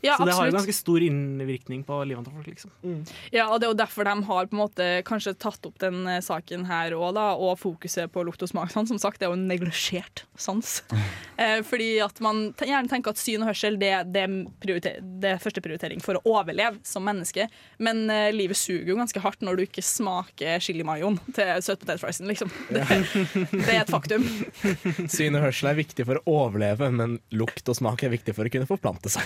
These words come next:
Speaker 1: <laughs> Absolutt. Ja, men det er det.
Speaker 4: Ja.
Speaker 1: Absolutt. Fordi, ja, det glemte jeg å nevne i stad også. Hvorfor lukter vi? Jo, <laughs> fordi vi skal formere oss. Det er et av urinstinktene, eh,
Speaker 4: Mm.
Speaker 1: for luktesansen. Det er for, eh, paring og, ehm, orientering, da.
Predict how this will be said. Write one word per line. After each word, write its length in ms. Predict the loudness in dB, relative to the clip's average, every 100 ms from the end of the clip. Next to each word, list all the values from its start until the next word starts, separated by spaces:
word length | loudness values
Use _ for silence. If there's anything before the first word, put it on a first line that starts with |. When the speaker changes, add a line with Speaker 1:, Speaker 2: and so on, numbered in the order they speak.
| -4
Speaker 1:
<laughs> 80 | 2
Absolutt. 640 | 4 4 2 4 2 2 2
Ja, 140 | 2
men 220 | 2 0
det 160 | 2 2 2
er 80 | 0
det. 200 | 0 -2 -4 -8
Speaker 4:
Ja. 80 | -2
Speaker 1:
Absolutt. 440 | -2 -2 2 0 2
Fordi, 380 | 0 2 2 2
ja, 100 | 2 2
det 80 | 0
glemte 160 | 0 2
jeg 80 | 0
å 80 | 0
nevne 120 | -2
i 40 |
stad 160 | 0 2
også. 180 | 2 0
Hvorfor 240 | -2 0 0
lukter 240 | 0 2
vi? 140 | 2 2
Jo, 240 | 2 2 0 -4
<laughs> 80 |
fordi 340 | -8 -2 0 0
vi 100 | -2
skal 140 | -6 -6
formere 340 | -6 -6 -6
oss. 220 | -4 -6 -8 -20 -6
Det 140 | 2
er 320 | 4 4 2 0
et 100 | 0
av 140 | 0
urinstinktene, 760 | 0 0 -4 -8 -10 -10 -12 -12 _ -6
eh, 360 | -2 0 0
Speaker 4:
Mm. 60 | -2
Speaker 1:
for 120 | -6
luktesansen. 600 | -8 -6 -6 -6 0 2
Det 80 | 4 2
er 60 | 0
for, 180 | 0 2
eh, 240 | 2 0 -2 -18 -18 0
paring 460 | 2 4 4 2 0 2
og, 260 | 4 4 4
ehm, 680 | 4 4 4 2 2 0 -2 _ _ -16 -16 -8 0
orientering, 800 | 2 4 2 2 0 0 0
da. 80 | 0